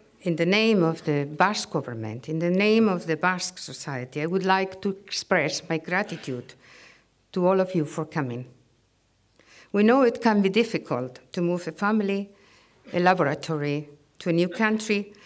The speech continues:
or to change the school the children go to. All of them are difficult decisions that can change a life. More than half of you, Ikerbasque researchers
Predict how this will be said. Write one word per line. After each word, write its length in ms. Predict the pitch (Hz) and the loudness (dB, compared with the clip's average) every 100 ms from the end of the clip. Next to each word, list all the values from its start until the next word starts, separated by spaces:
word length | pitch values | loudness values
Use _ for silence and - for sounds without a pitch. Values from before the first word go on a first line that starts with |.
| - - | -20 -6
or 80 | 190 | -4
to 120 | 190 | -4
change 480 | 214 277 294 302 - | 0 4 4 4 0
the 80 | - | -4
school 460 | - - 247 190 | -6 -2 0 2
the 100 | 156 | 0
children 400 | 160 202 170 165 | 0 2 4 4
go 160 | 156 156 | 4 2
to. 300 | 160 - 151 - - _ _ _ _ _ | 0 -6 -8 -8 -20 _ _ _ _ _
All 140 | 208 214 | 2 2
of 100 | 214 | 4
them 240 | 233 269 | 4 4
are 80 | 208 | 2
difficult 800 | 202 254 277 - - 120 127 - - | 0 0 2 0 0 -2 -4 -10 -10
decisions 800 | 156 208 214 226 269 - - _ _ _ _ _ | -4 -4 -2 -2 -4 -6 -16 _ _ _ _ _
that 180 | 170 175 | -6 -2
can 160 | 226 226 | -2 -2
change 360 | 240 240 226 | 0 0 -2
a 60 | 180 | -4
life. 380 | 131 120 143 190 | -4 -6 -8 -4
More 200 | 196 202 | 0 0
than 160 | 202 | 0
half 360 | 202 240 240 240 | 0 -2 -2 -6
of 120 | 143 | -12
you, 220 | - 131 - _ _ _ _ _ - | -10 -12 -14 _ _ _ _ _ -10
Ikerbasque 680 | 190 175 160 170 160 - - _ _ _ | -2 0 2 0 -2 -6 -10 _ _ _
researchers 840 | 160 160 170 165 165 226 240 - | -4 -2 0 0 0 -6 -6 -10